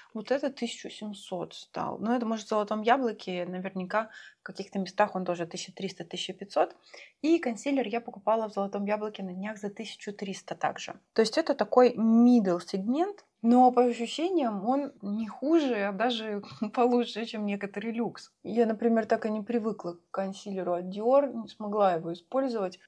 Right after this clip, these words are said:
Толстая текстура, и пигмента, например, мне не хватает. В общем, я вам так советую Манли. Пишите в комментариях, если вы попробовали. Для меня это сейчас самый главный мой косметический продукт. Могу просто нанести его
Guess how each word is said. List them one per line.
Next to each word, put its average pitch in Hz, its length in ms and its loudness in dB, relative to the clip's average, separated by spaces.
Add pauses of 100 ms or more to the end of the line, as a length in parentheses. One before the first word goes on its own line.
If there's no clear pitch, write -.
Толстая 185 480 6
текстура, 233 640 0
и 185 260 -6 (180)
пигмента, 208 600 -4
например, 185 420 -6
мне 185 200 -4
не 196 100 -4
хватает. - 400 -20 (240)
В - 80 -16
общем, 175 220 -6
я 190 120 0
вам 196 220 0
так 202 240 8
советую 185 640 -2
Манли. 185 640 -2 (160)
Пишите 254 420 0
в - 20 -6
комментариях, 214 540 4
если - 180 -14
вы 190 140 -8
попробовали. 220 840 0 (140)
Для 214 140 -4
меня 214 400 2
это 247 160 0
сейчас - 480 -10 (120)
самый 240 420 6
главный 220 580 4
мой 214 480 -4
косметический 233 840 0
продукт. 214 640 0
Могу 220 280 4
просто 220 580 0
нанести 196 540 -2
его 202 640 4